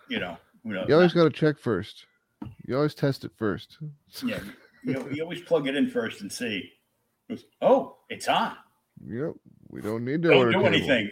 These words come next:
Speaker 1: If it gets
Speaker 2: <laughs>
Speaker 1: shut off, then we can call them up and be like, "Yeah, we'd like to order cable."
Speaker 2: Exactly.
Speaker 1: <laughs> That was a long time ago, though.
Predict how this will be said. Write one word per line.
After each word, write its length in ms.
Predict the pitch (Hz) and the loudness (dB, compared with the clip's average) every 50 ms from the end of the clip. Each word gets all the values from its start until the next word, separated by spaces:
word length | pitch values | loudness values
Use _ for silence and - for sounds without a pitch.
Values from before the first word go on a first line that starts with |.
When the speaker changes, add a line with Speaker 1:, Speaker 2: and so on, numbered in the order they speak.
| - - | -2 -2
Speaker 1:
If 160 | 120 113 123 | -2 0 2
it 60 | 127 | 2
gets 200 | 131 175 165 156 | 4 6 6 6
Speaker 2:
<laughs> 100 | 160 131 | 6 6
Speaker 1:
shut 140 | 175 165 170 | 6 6 8
off, 220 | 165 165 156 - | 8 8 8 6
then 140 | - 151 147 | 4 0 0
we 100 | 165 160 | 0 -2
can 140 | 135 143 151 | -2 -2 0
call 200 | 127 156 156 147 | 6 8 8 8
them 140 | 143 143 151 | 8 4 0
up 60 | 139 | 0
and 60 | - 135 | 0 -2
be 80 | 131 | -2
like, 220 | 131 131 127 127 - | -2 -2 -2 -2 -2
"Yeah, 100 | 139 127 | -4 -4
we'd 120 | 117 117 | -4 -4
like 140 | 110 110 113 | -8 -8 -8
to 60 | - | -8
order 140 | 117 117 110 | -10 -10 -10
cable." 300 | - - 117 123 120 _ _ _ _ _ _ _ - - | -10 -14 -14 -14 -14 _ _ _ _ _ _ _ -8 -4
Speaker 2:
Exactly. 520 | 131 135 123 127 147 165 170 170 - - - - 247 226 - - - - - | -4 -2 -2 0 0 0 0 0 2 4 8 10 10 8 8 4 -2 -6 -6
Speaker 1:
<laughs> 80 | - - - - _ _ _ _ _ _ _ _ - - _ _ - _ _ _ _ _ _ _ _ _ _ _ _ - _ _ _ _ _ _ _ _ _ _ _ _ _ _ _ _ - | -6 -6 -8 -12 _ _ _ _ _ _ _ _ -20 -20 _ _ -20 _ _ _ _ _ _ _ _ _ _ _ _ -20 _ _ _ _ _ _ _ _ _ _ _ _ _ _ _ _ -12
That 120 | 117 127 | -8 -8
was 140 | 127 120 - | -8 -8 -8
a 60 | - | -6
long 240 | 104 110 104 95 90 | -4 -4 -4 -4 -6
time 240 | - 98 98 87 87 | -8 -8 -10 -10 -12
ago, 220 | 87 82 73 76 | -14 -12 -14 -12
though. 160 | 80 80 80 | -12 -14 -16